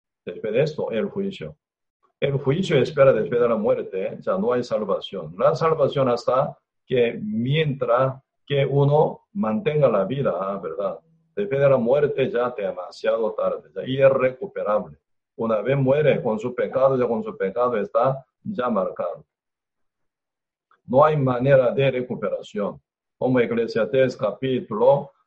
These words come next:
doce, ¿verdad? Versículo tres, ahí están hablando, ¿verdad? Cuando, eh, llena de agua en nube y cae, ¿verdad? Y,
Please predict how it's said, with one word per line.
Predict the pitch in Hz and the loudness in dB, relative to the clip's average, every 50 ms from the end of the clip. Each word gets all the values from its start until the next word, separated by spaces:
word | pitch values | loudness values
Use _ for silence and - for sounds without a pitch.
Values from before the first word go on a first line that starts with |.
| _ _ | _ _
doce, | 98 90 107 147 151 139 147 - 110 107 110 123 131 131 131 131 _ _ _ _ _ _ _ _ _ | -6 2 4 6 6 6 4 0 0 0 0 0 -2 -2 -4 -8 _ _ _ _ _ _ _ _ _
¿verdad? | 113 110 110 127 127 120 - | -2 -2 0 0 0 0 0
Versículo | 120 110 110 104 - 127 131 127 123 131 117 113 127 135 123 117 123 131 131 131 127 - - _ _ _ _ _ _ _ | 0 -2 -2 -2 -4 -4 -4 -4 -2 -4 0 4 6 8 8 8 8 8 8 6 4 -2 -12 _ _ _ _ _ _ _
tres, | - 113 135 131 117 101 - - - | 0 4 4 4 4 2 -2 -8 -6
ahí | 104 110 127 127 | -4 -2 0 0
están | 120 - - 127 123 | 0 0 0 0 0
hablando, | 113 104 101 117 123 127 117 98 | 0 2 2 2 2 2 0 -2
¿verdad? | 95 90 90 107 110 110 110 - - | -2 -2 0 0 0 0 0 -4 -2
Cuando, | 113 127 135 139 135 127 113 123 131 135 143 - - - _ _ _ _ _ _ _ _ | 2 4 4 4 4 2 2 4 4 4 4 2 0 -8 _ _ _ _ _ _ _ _
eh, | - 123 120 120 113 113 110 110 107 104 101 101 - | -4 0 2 2 2 2 2 2 2 0 -2 -4 -4
llena | 120 135 147 151 147 139 131 | 0 2 2 4 4 4 6
de | 127 131 | 6 6
agua | 139 143 139 127 127 123 | 6 6 4 4 2 2
en | 120 113 | 2 2
nube | 123 139 131 117 98 90 - | 2 2 2 0 0 -4 -6
y | 117 117 117 | -8 -8 -2
cae, | - 135 135 135 113 | 4 6 6 6 6
¿verdad? | 98 95 87 - - 87 98 123 135 135 - - _ _ _ _ _ _ _ | 4 0 -4 -4 -2 -2 -2 -2 -4 -6 -10 -14 _ _ _ _ _ _ _
Y, | - 123 120 139 143 151 156 151 | -6 -2 -2 0 0 -2 -4 -8